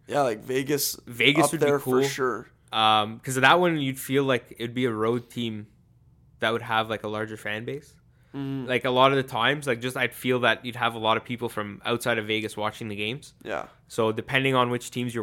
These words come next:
Speaker 2: watching there, you can get a lot of away fans.
Speaker 1: Yeah, well, like, my parents saw Minnesota against
Speaker 2: Yeah.
Speaker 1: Vegas, and there were apparently a lot of Minnesota fans there, but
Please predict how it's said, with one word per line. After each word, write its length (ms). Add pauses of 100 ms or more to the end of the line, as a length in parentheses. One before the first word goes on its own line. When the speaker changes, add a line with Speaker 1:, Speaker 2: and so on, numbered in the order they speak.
(140)
Speaker 2:
watching 240
there, 140
you 100
can 140
get 160
a 40
lot 200
of 260
away 280
fans. 500
Speaker 1:
Yeah, 280
well, 220
like, 160
my 100
parents 380
saw 240
Minnesota 720
against 460
Speaker 2:
Yeah. 180
Speaker 1:
Vegas, 220
and 100
there 80
were 60
apparently 340
a 60
lot 240
of 80
Minnesota 440
fans 300
there, 160
but 560